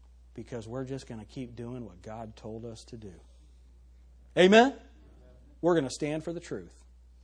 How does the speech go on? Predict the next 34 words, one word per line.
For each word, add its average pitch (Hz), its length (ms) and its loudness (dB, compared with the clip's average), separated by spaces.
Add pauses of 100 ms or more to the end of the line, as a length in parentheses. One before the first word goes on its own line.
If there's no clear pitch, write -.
(640)
because 107 460 -12
we 117 180 -6
are 82 180 -14 (320)
eaten 147 400 -4
up 123 200 -8
with 98 140 -12
zeal 104 500 -14 (640)
for 117 120 -8
our 98 120 -12
Father's 85 400 -18
house. - 400 -20 (1160)
Amen? 196 300 6 (1120)
If - 60 -20
you 165 60 2
have 185 80 4
any 185 100 0
questions 160 420 -2
about 123 180 -4
any 127 160 -6
of 113 80 -6
this, 110 140 -12
I 135 80 -10
would 117 120 -6
be 110 100 -12
glad 113 320 -10
to 110 100 -14
answer 98 300 -18
them. 92 180 -20 (580)
I'd 127 140 -10
be 113 80 -10
glad 117 380 -10
to 107 100 -18
answer 98 300 -18
them. 90 180 -20